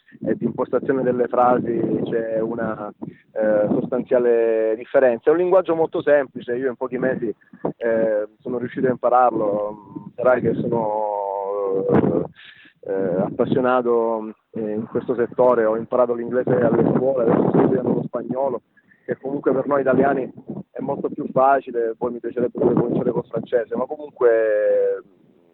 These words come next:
il, il pidgin è molto, è molto semplice.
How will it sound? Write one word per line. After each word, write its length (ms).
il, 960
il 160
pidgin 800
è 60
molto, 480
è 40
molto 320
semplice. 540